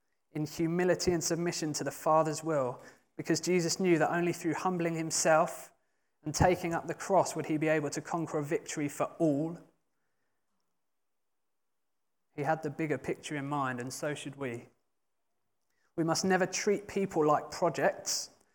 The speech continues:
fit them into a nice, neat box, spend no more than two minutes per person, convert them and move on.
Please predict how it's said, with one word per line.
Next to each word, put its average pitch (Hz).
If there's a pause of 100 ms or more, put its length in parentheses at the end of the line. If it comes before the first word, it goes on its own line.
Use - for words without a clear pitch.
(180)
fit -
them 160
into 165
a -
nice, 170
neat 185
box, 156
spend 147
no 160
more 170
than 151
two 170
minutes 185
per 185
person, 175
convert 165
them 160
and 160
move 160
on. 151